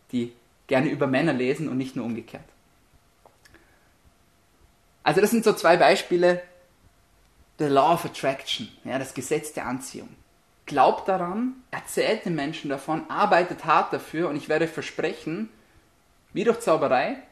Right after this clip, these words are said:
werden Dinge auftauchen, die euch dabei helfen werden, euer Projekt oder eure Idee umzusetzen. Apropos Idee umsetzen, Projekt umsetzen. Was ist der Unterschied zwischen einer Idee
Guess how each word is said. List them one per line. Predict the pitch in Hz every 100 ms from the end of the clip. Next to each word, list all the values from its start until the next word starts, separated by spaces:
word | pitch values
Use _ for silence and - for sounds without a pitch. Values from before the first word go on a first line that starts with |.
| _
werden | 131 160 156
Dinge | 151 220 -
auftauchen, | 143 156 135 170 165
die | 147
euch | 147
dabei | 143 131
helfen | 131 120 - 120
werden, | 120 135
euer | 123 120
Projekt | - 123 123 - 123
oder | 123
eure | 117 120
Idee | 113 120 120
umzusetzen. | 165 160 - - - - - _ _ - - -
Apropos | 175 180 175 180 175
Idee | 156 170
umsetzen, | 170 - - - 131
Projekt | 143 147 -
umsetzen. | 131 - - - - - _ - -
Was | 180
ist | 202 -
der | -
Unterschied | 220 240 - 180
zwischen | - 180 -
einer | 160 160 139
Idee | 131 135 143 175 262